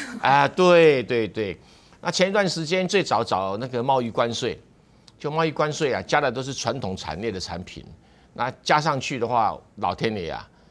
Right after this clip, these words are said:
这个美国跟中国大陆的进口的成本反而暴增，而且找不到替代的，的进口的国家，所以等于是白，什么啊？白费力气嘛。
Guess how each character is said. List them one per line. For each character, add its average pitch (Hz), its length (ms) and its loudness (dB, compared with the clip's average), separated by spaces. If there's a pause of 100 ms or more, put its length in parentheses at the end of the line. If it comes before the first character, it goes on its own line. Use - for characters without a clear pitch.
(200)
这 147 100 -10
个 110 560 -2 (160)
美 127 220 -4
国 131 240 -2
跟 156 120 -2
中 170 160 -2
国 135 120 2
大 143 160 2
陆 143 160 -2
的 120 280 -2 (220)
进 180 220 -2
口 113 160 0
的 113 80 0
成 143 240 -2
本 117 160 -2
反 95 160 -4
而 107 60 -4
暴 113 280 2
增， 131 240 -2
而 120 140 -2
且 127 100 -10
找 107 160 0
不 85 120 -4
到 - 60 2
替 160 220 -6
代 143 200 2
的， 107 340 -6 (160)
的 113 140 -2
进 175 280 -4
口 95 200 -4
的 101 260 -6
国 113 200 -2
家， 127 300 2 (1300)
所 190 160 -2
以 190 60 0
等 156 200 -2
于 170 60 2
是 185 100 0
白， 110 300 0 (840)
什 123 100 -12
么 151 80 0
啊？ 120 160 -2 (100)
白 147 160 2
费 190 200 4
力 180 120 -2
气 139 240 0
嘛。 73 220 -8